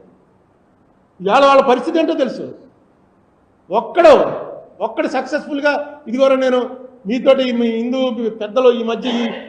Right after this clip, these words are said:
నలభై యాభై ఏళ్లలో బాగుపడి కోట్లు సంపాదించిన వాళ్ళతోటి కనీసం పదో వంతు నేను సంపాదించాను అని చెప్పగలవాడు ఒక్కడు లేడు. బజార్లో ఆస్తుల్లో థర్టీ పర్సెంట్ ముస్లిమ్స్వే ఉండే వేళ ఏమీ లేదు. ఏదో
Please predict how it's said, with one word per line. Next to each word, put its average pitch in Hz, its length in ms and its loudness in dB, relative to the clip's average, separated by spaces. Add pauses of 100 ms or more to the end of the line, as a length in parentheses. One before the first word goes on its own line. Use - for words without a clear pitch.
(120)
నలభై 262 280 6
యాభై 262 300 6
ఏళ్లలో 254 340 4
బాగుపడి 247 460 2
కోట్లు 247 320 2
సంపాదించిన 233 480 -6
వాళ్ళతోటి 220 480 -8 (240)
కనీసం 269 320 4
పదో 254 280 6
వంతు 269 220 2
నేను 262 120 -2
సంపాదించాను 220 680 -6 (220)
అని 208 160 -6
చెప్పగలవాడు 226 460 -2
ఒక్కడు 208 200 -6
లేడు. 202 200 0 (1300)
బజార్లో 254 420 6
ఆస్తుల్లో 254 520 4 (440)
థర్టీ 254 220 0
పర్సెంట్ 254 380 -2
ముస్లిమ్స్వే 254 480 -2
ఉండే 254 160 2
వేళ 247 200 2
ఏమీ 254 320 2
లేదు. 226 260 0 (2750)
ఏదో 311 220 6